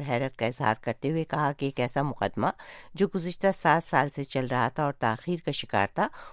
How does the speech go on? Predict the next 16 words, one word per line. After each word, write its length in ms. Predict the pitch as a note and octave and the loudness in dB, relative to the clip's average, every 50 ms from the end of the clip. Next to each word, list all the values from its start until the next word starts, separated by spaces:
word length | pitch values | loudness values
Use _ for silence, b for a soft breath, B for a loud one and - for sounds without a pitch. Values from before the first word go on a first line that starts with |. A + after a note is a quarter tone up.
| B - - | B -6 -4
اس 140 | G3+ - - | -4 -2 -2
کے 100 | A3+ A3 | -2 0
فیصلے 400 | - F#3+ F3+ E3+ - - G3+ G#3+ | 2 2 2 2 2 0 -2 -2
کو 260 | - - G3 F#3 F3+ - - | -2 -2 -2 0 0 0 0
الیکشن 420 | D3 C#3+ D#3 - - - E3+ F3 | 0 -2 -2 -2 -2 -2 -2 -2
کے 140 | - - D3+ | 0 0 0
انعقاد 380 | C3+ B2+ A2 - - G#2+ G#2+ - - - - - | 0 0 0 2 2 4 4 2 0 -6 -8 -6
تک 240 | - A2 - - | -6 -6 -4 -4
ملتوی 340 | C3+ A#2+ A2 - A#2+ A#2+ B2+ | -6 -4 -2 -2 -2 -2 -2
کیوں 220 | - - - C#3+ C3+ | -4 -4 -2 0 0
نہیں 220 | A#2+ A2+ B2 G#2 - - | 0 -2 -4 -6 -10 -10
کیا 180 | - - - - - - | -8 -8 -8 -8 -8 -10
گیا۔ 140 | D3+ C#3 - - B B B B B B B B | -12 -10 -12 -14 B B B B B B B B
انہوں 180 | F#3 A3 B3+ C4 | 4 6 8 8
نے 80 | C#4+ | 8
کہا 180 | C4 C4 B3+ | 6 6 4